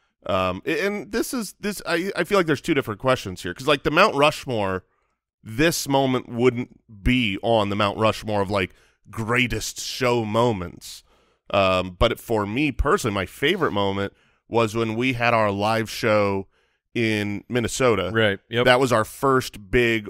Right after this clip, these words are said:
Speaker 1: on the road live show, and, you know, it sold out and it was packed and it, the people were crazy, and we come out on stage and the crowd is just cheering, roaring, just more than I thought would ha-, happen.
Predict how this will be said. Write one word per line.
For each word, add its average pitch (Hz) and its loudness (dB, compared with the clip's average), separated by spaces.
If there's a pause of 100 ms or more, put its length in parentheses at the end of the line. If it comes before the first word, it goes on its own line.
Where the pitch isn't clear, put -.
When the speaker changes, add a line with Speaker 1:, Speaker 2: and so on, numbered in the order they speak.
Speaker 1:
on 113 4
the 107 0
road 104 4 (120)
live 107 0
show, 87 -4
and, 95 -4 (360)
you - -6
know, 90 -2
it 95 -8
sold 110 -2
out 123 4
and 107 -4
it 92 -4
was 78 -10
packed 123 0
and 110 -4
it, 104 -8 (100)
the 107 -8
people 101 -8
were 98 -12
crazy, 147 -2
and 110 -2
we 104 -6
come 160 -2
out 143 2
on 120 -2
stage 120 -4 (320)
and 117 2
the 123 -2
crowd 165 4
is 107 0
just - -8 (720)
cheering, 165 2
roaring, 143 4
just 139 -4 (240)
more 175 10
than 165 4
I 139 2
thought 127 2 (220)
would 127 0
ha-, - -10
happen. 135 0